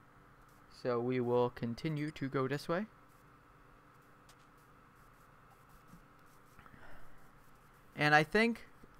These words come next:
this episode, I might split it into two parts. But I won't just, like, split it randomly. As soon as I get there,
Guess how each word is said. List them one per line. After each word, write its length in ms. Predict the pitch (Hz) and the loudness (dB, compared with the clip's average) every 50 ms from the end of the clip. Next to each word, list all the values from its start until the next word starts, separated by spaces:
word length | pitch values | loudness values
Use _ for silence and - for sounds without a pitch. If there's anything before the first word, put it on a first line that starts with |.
| - - | -8 -2
this 220 | 143 160 160 - | 0 2 4 6
episode, 680 | 143 139 143 - - - 156 156 165 175 180 185 196 - - - - - - - - - - - - - | 4 4 4 2 4 6 8 8 8 6 4 2 -2 -8 -10 -20 -20 -20 -20 -20 -20 -20 -20 -20 -14 -6
I 100 | - 120 | -4 0
might 240 | 117 127 143 151 143 - | 2 2 2 2 2 0
split 460 | - - - - - 131 127 131 143 | -6 -10 -8 -6 0 4 4 6 6
it 120 | 160 - - | 4 2 0
into 260 | - 123 123 - 123 | -2 -2 -2 -2 -4
two 160 | - - 120 | -2 -2 2
parts. 500 | - 156 160 185 - - - - - - - - - - - - - - - - - - - - - - - - - | 4 6 4 4 4 0 -12 -16 -16 -18 -20 -20 -20 -20 -20 -20 -20 -20 -20 -20 -20 -20 -20 -20 -20 -20 -20 -6 2
But 120 | - 135 131 | 6 8 10
I 100 | 135 143 | 10 10
won't 280 | 147 160 151 147 - | 8 6 4 4 2
just, 280 | - 135 135 131 - - | 2 2 2 2 2 4
like, 360 | 123 117 110 110 - - - - - - - | 6 6 6 6 2 -2 -12 -20 -20 -20 -20
split 480 | - - - - - - - 143 139 131 | -20 -18 -16 -16 -10 -2 2 4 6 6
it 120 | 127 - - | 6 4 2
randomly. 800 | - 113 110 117 120 123 131 135 131 135 139 139 139 143 143 139 - - - - - | 0 2 4 4 6 6 6 4 4 4 4 2 2 2 0 -2 -6 -12 -20 -14 -6
As 140 | - 131 - | -4 -4 -2
soon 180 | - - 160 165 | 0 2 2 2
as 100 | 170 156 | 4 4
I 120 | 160 127 | 4 4
get 320 | 117 - 139 139 123 - - | 4 6 4 4 4 6 6
there, 380 | 151 156 165 180 190 202 - | 6 8 8 6 4 2 0